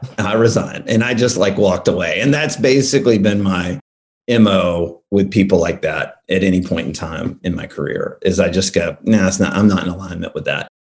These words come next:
Now, to go back to, like, my joke to you just a second ago, like, there are plenty of candidates that I have met with, worked with, where I don't believe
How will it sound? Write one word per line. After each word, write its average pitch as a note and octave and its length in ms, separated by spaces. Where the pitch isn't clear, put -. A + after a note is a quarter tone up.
Now, C3 300
to - 80
go G#2+ 160
back F#2 240
to, - 80
like, D#2 260
my F2+ 220
joke F2 320
to F#2 120
you D#2+ 160
just - 200
a C#3+ 60
second G2 180
ago, F2 300
like, F2+ 340
there B2 260
are G#2+ 120
plenty B2 680
of G2 140
candidates - 720
that G2 80
I F#2+ 140
have F#2 360
met G2+ 360
with, F#2+ 460
worked G#2 360
with, E2+ 280
where F2+ 220
I A#2 120
don't G#2 200
believe F#2 560